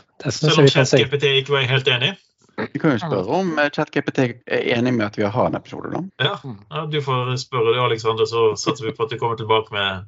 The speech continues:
Speaker 2: som er svaret.
Speaker 1: Mm.
Speaker 3: Ja, vi skal heller
Speaker 1: Skal du
Speaker 3: introdusere neste episode med svaret på denne.
Speaker 2: Ja.
Speaker 1: Skal du nevne det vi spurte Chat G P T om forleden, Olav?
Speaker 2: Nå er jeg litt usikker på hva du har spurt, eh, Chat G P T om.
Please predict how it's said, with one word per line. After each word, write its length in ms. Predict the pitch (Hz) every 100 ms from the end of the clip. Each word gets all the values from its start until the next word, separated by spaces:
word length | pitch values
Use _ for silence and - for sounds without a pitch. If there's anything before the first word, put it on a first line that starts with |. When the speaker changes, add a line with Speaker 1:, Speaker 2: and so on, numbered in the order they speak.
| 120
Speaker 2:
som 160 | - 123
er 40 |
svaret. 400 | 120 113 104 113 -
Speaker 1:
Mm. 140 | 175 110 104
Speaker 3:
Ja, 300 | - 147 196 226 -
vi 220 | - -
skal 180 | - 120
heller 300 | 117 110 95
Speaker 1:
Skal 100 | 127
du 80 | 131
Speaker 3:
introdusere 460 | 110 - 123 90
neste 220 | 92 95
episode 340 | 98 - 95 101
med 80 | 90
svaret 320 | - 98 80 -
på 60 |
denne. 280 | 90 85 76 -
Speaker 2:
Ja. 160 | 127 131 131 208 - 131
Speaker 1:
Skal 200 | - 131
du 80 | 127
nevne 360 | 127 127 147
det 160 | 131 127
vi 80 | 120
spurte 480 | 110 120 110 - 127
Chat 300 | - 120 - 120 110
G 120 | 107 110
P 100 | 110
T 180 | 120 117
om 200 | 107 104
forleden, 400 | 113 117 113 110
Olav? 320 | 110 107 113 -
Speaker 2:
Nå 240 | 110 104
er 160 | 95 104
jeg 100 | 117
litt 120 | 127
usikker 300 | 135 123 113
på 80 | 127
hva 140 | 117 113
du 80 |
har 80 | 113
spurt, 340 | - 120 110 -
eh, 420 | 110 107 107 104
Chat 260 | - 110 -
G 80 | 110
P 120 | -
T 80 | 110
om. 220 | 101 117